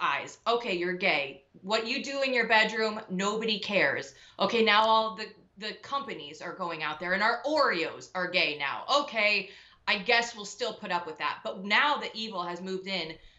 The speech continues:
to the youth, saying that all of our daughters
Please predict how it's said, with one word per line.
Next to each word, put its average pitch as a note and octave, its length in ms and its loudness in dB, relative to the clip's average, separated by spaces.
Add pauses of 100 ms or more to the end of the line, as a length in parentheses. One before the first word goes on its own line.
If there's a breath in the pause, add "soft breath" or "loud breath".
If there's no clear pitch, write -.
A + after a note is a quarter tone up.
(180 soft breath)
to B3 200 -8
the F#3 120 -4
youth, E3 640 -6 (120)
saying F#3+ 500 0
that F3+ 220 0
all A#3 300 6
of F#3+ 60 -6
our F#3+ 420 0 (160)
daughters G3 640 0